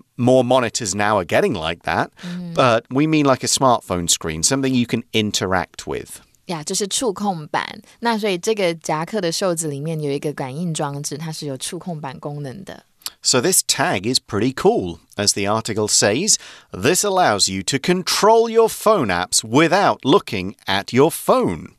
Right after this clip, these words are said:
Speaker 1: To allow a person to do something is either to give them the permission or the ability to do that thing. In this case, of course, it's the ability.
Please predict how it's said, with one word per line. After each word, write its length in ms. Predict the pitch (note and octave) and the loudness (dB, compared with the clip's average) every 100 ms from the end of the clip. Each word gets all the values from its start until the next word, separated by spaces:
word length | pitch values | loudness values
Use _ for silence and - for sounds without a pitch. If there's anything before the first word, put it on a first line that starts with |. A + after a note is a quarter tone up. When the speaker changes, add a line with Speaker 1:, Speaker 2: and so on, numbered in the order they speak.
| _ - - - - _ - | _ -20 -20 -20 -20 _ 0
Speaker 1:
To 100 | D3+ | 4
allow 340 | C3 A#2 C3+ D3+ | 6 6 4 4
a 60 | |
person 460 | A2 - G#2+ - G#2 | 0 -2 -2 -2 -2
to 100 | F#2 | -6
do 180 | F2+ A2+ | -2 0
something 500 | A2+ C3+ C3+ D3 C#3+ | 2 0 -2 -4 0
is 280 | G#2+ G2+ - | 2 2 0
either 280 | A2+ A2+ A2 | 0 2 0
to 160 | - G#2 | 0 0
give 240 | A2 G2+ | 0 0
them 260 | G#2+ G2+ G2+ | 0 0 -2
the 180 | G2 | -4
permission 720 | G2 - A2 F#3 - - A#2 B2+ - - - | -4 -4 0 2 2 0 -2 -4 -14 -20 2
or 240 | D3+ D#3 | 4 4
the 240 | D3+ D3 E3 | 2 -2 0
ability 800 | B2+ - G3 A3 - - F#2 F#2 _ | -4 4 6 6 0 -6 -6 -10 _
to 160 | - | 0
do 380 | C3+ A2+ G2+ F2 | 0 0 -2 -2
that 220 | E2+ F#2+ - | -2 -4 -4
thing. 500 | - F3 B2+ - E2+ _ | -6 -2 -2 -4 -14 _
In 180 | E2+ F2+ | -8 -6
this 220 | F#2 - | -6 -6
case, 280 | F2+ F2+ - | -4 -2 -2
of 120 | G#2+ | -4
course, 340 | - C3 C3 - - _ | -2 2 2 0 -4 _
it's 200 | - F3+ | -4 -2
the 160 | - F#3 | 0 0
ability. 600 | F#3 G#3 G3 - F#2 - | 2 2 2 -2 -6 -8